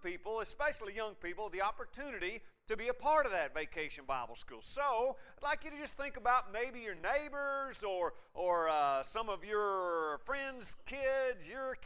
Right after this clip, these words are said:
you know, grandkids, whatever it is, and try to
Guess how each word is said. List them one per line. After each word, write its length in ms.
you 60
know, 240
grandkids, 720
whatever 400
it 60
is, 240
and 240
try 260
to 200